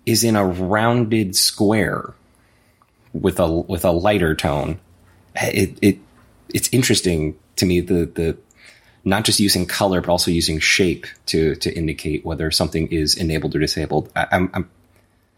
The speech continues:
part of me wonders if that's an accessibility thing, to, so that, uh, no, a particular theme doesn't necessarily, uh,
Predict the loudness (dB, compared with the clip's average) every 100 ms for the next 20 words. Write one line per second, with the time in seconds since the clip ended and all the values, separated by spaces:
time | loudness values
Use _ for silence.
0 | _ -18 -2 0 2 2 2 2 0 0
1 | 0 -2 -6 -6 -6 -2 -2 0 2 2
2 | 2 0 0 2 2 2 0 0 0 0
3 | -2 -4 -8 -4 2 2 0 -4 -6 -6
4 | -16 _ 2 4 2 -2 -6 -2 0 2
5 | 2 2 2 2 4 4 4 2 0 -4
6 | -2 0 2 2 4 4 4 2 0 -2
7 | _ _ _ _ _ _ _ _ _ -4
8 | -2 0 -2